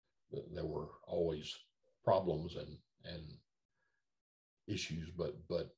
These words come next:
uh, for the most part, it, it was something kinda un-,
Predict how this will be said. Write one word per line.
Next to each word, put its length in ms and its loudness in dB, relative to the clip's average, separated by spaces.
uh, 140 -4
for 100 -4
the 60 -2
most 340 2
part, 320 2
it, 160 -6
it 160 -4
was 260 -8
something 420 -2
kinda 220 6
un-, 300 2